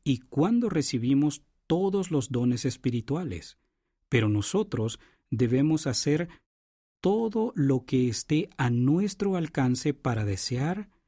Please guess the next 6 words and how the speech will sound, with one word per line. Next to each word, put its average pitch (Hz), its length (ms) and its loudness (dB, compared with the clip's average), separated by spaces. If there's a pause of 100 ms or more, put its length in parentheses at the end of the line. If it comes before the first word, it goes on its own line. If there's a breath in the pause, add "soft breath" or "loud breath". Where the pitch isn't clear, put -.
(300)
ansiar, 135 760 0 (400 soft breath)
invitar 139 760 2 (340 loud breath)
y 151 120 4
merecer 131 640 0 (140)
tales 147 380 2
dones. 92 500 -2